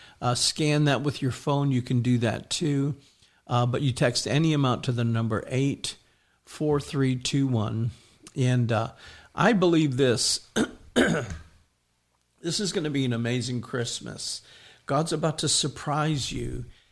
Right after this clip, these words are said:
at Christmas time. Christmas is gonna be great. And, uh, s-, those of you that want to, uh, uh, uh, to give, there's also a, a, a link in the, I make sure I cover all this, uh, in,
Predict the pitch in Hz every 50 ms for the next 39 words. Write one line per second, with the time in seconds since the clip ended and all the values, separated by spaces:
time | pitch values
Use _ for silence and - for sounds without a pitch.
0 | _ - - - 127 - - - - - 156 - - - 139 123 131 - - -
1 | - - 110 101 - - - - - 117 - - - _ _ _ _ _ - -
2 | 170 165 - - - 180 170 - - 151 131 127 151 139 131 123 131 123 123 123
3 | - 123 120 - - - - - - - - - - - - - - - - -
4 | - - 131 127 123 123 117 123 - 131 110 - - - - 131 - - - -
5 | - - 139 131 123 123 143 165 147 156 156 143 156 147 147 147 - 131 147 147
6 | 147 - - 147 139 131 127 123 127 - - _ _ _ _ - - 127 123 117
7 | 113 - - - - - _ _ _ _ _ _ _ _ _ - - 143 - -
8 | - - - - - - - - - - 156 131 123 - - - - 151 135 120
9 | 135 139 135 139 131 127 135 123 120 135 123 131 123 - - 131 - - 113 117
10 | 110 - 113 113 117 - - 120 123 123 135 143 135 - 143 123 117 110 107 101
11 | 104 - - - 120 127 127 - - 104 - - - - - 143 139 123 135 -
12 | - 131 131 139 - - 139 127 - 156 147 - 143 123 131 131 131 - - -
13 | - - - - - - - - - 131 127 123 127 127 110 - - - - -
14 | - 147